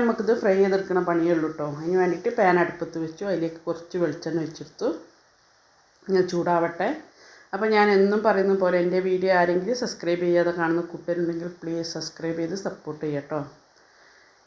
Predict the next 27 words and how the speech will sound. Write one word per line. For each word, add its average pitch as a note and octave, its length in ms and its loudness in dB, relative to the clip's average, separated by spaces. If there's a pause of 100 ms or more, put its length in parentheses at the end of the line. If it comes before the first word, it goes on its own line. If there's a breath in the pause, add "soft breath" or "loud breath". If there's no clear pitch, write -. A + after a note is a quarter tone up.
ഇനി G#3+ 140 -2
ഞാനിതാ F#3+ 340 6 (200)
ഫ്ലെയിം F#3 280 4 (100)
കുറച്ചിട്ട് F3 400 0
അതിൽ E3 160 0 (160)
ഓരോന്ന് D#3+ 300 0
ഓരോന്ന് D#3+ 320 -2
നമുക്ക് D#3 300 -4
തിരിച്ചും E3 380 -6
മറിച്ച് D3+ 260 -6
ഇത് D#3 160 -4
വേവിച്ചെടുക്കുക. C#3+ 640 -4 (100)
ഇത്ര - 160 -8 (120)
പണിയേ D3+ 240 -2
ഉള്ളൂ C#3+ 120 -2 (100)
ട്ടോ. D3 80 -2 (840 soft breath)
അപ്പോൾ - 160 -12
ഇതിൻ്റെ F#3 300 4
കൂടെ F3+ 160 2 (100)
സോസ്, F3 400 4 (380)
ടൊമാറ്റോ E3+ 420 0 (100)
സോസൊക്കെ F#3 400 -4
കൂട്ടിയിട്ട് E3+ 320 -8 (180)
കഴിക്കാൻ D#3 320 -4 (140)
നല്ല D3+ 220 0 (140)
ടേസ്റ്റാണ്. D3+ 540 -2 (3000)
മയോണൈസ്, E3 480 -2